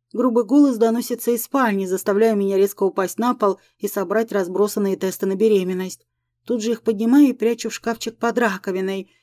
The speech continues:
Искать другое место просто нет времени. "Ты там умерла или что?" "Нет, всё нормально, оставь меня в покое".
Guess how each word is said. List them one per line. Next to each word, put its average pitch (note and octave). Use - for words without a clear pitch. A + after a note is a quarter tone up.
Искать G3+
другое G#3+
место A#3+
просто G3
нет A3
времени. F#3+
"Ты G#3+
там G3+
умерла G#3+
или G3+
что?" G3
"Нет, G3+
всё -
нормально, B3
оставь B3+
меня G#3+
в G#3
покое". G#3+